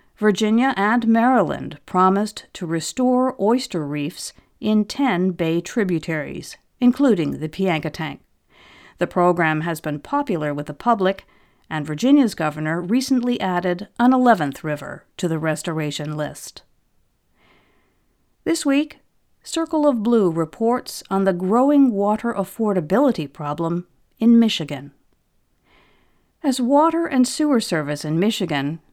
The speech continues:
become more expensive, the costs are demanding larger shares of household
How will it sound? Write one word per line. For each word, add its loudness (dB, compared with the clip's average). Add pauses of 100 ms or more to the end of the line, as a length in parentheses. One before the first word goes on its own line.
(140)
become 2
more 6
expensive, -4 (340)
the -4
costs -2
are -4
demanding 2
larger 2
shares -4
of -6
household -4